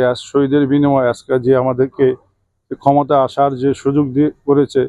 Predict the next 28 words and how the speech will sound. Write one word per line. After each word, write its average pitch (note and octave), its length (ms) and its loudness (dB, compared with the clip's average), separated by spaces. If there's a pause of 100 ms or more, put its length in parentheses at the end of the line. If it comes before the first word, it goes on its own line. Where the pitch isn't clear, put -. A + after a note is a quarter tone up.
(360)
অবশ্যই G3 420 0
আমরা F3 200 0 (600)
তাদের D#3 320 2
প্রতি E3+ 300 0 (380)
শ্রদ্ধা D3+ 340 2
রাখব D3+ 260 -2 (260)
এবং D3 220 2 (540)
দেশের D3+ 380 0
জন্য, E3+ 260 2 (240)
মানুষের D3+ 420 0
জন্য D#3+ 220 2 (540)
যে E3 100 4 (180)
তারুণ্য G3 460 0
ভোটের F3 380 2
যে E3 100 0
অধিকার, E3+ 380 2 (280)
মানুষের D#3+ 460 0
যে D#3+ 140 0
ভোটের D3+ 300 0
অধিকার, D#3 380 0 (440)
সে D#3 120 2 (140)
ফিরিয়ে E3 340 2
দেওয়ার D#3 300 0
জন্য D3+ 180 0 (520)
আমাদের D3+ 360 2
জাতীয়তাবাদী D3+ 640 0
দলের D3 260 0
পক্ষ C#3 200 -4